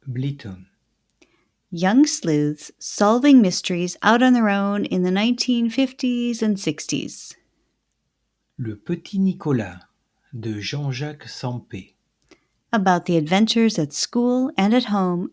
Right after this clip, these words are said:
Speaker 2: of little Nicolas, who is mostly in trouble and often can't figure out just why.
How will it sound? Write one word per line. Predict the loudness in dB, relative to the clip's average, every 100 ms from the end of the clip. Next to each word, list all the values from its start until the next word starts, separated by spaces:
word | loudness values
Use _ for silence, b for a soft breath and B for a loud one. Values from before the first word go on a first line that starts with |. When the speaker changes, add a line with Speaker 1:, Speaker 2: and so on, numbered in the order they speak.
| -4
Speaker 2:
of | -4 -2
little | -4 -4 0
Nicolas, | 2 2 2 -2 0 0 -2 -4 -8 B B B
who | _ -2
is | -2 0
mostly | 2 2 2 2 4
in | 6
trouble | 4 2 0 0 -2 -2
and | -2 -2 0
often | 2 2 4 2
can't | 2 0 -2 -2
figure | -4 -2 0
out | -2 -2 -4
just | -6 -4 -6 -8 -8
why. | -6 -6 -8 -14